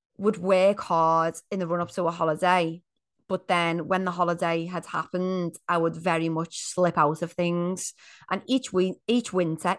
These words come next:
winter? <laughs> Each winter, I would regain weight,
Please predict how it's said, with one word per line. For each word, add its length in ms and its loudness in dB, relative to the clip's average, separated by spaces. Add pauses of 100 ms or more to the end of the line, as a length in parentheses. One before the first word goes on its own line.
winter? 600 -4 (180)
<laughs> 720 0
Each 240 4
winter, 600 4 (160)
I 240 4
would 440 2
regain 540 0
weight, 380 -4